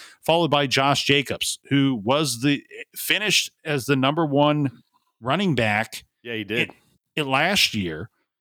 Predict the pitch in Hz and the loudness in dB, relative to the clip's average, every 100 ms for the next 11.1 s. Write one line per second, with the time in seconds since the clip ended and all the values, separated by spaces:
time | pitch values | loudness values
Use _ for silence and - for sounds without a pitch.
0 | _ _ - - 143 127 135 139 107 135 | _ _ -16 -8 -2 2 2 2 2 0
1 | 139 127 139 147 117 151 143 139 139 123 | 2 2 2 2 2 2 2 0 0 0
2 | 156 147 135 127 107 131 127 123 170 - | 2 2 2 0 2 2 2 2 2 2
3 | 117 110 139 147 151 131 131 147 - - | 0 2 2 2 2 2 2 0 0 2
4 | 165 123 131 127 131 131 120 - _ _ | 2 4 4 4 2 0 0 -8 _ _
5 | _ - 139 135 123 113 123 120 110 123 | _ -4 -2 0 0 0 0 0 2 2
6 | 117 110 107 98 117 104 95 120 107 107 | 2 2 0 0 0 -2 -2 -2 0 0
7 | 104 98 98 101 98 92 104 110 - - | 0 -2 -2 -2 -4 -4 -4 -4 -8 -16
8 | - - 247 240 294 214 214 180 147 - | -6 -2 0 2 2 2 0 0 -2 0
9 | 160 131 - 139 135 135 120 110 110 104 | 0 -2 0 2 4 2 2 0 0 0
10 | 101 101 104 101 98 92 95 92 87 78 | 0 -2 0 -2 -4 -6 -10 -10 -12 -14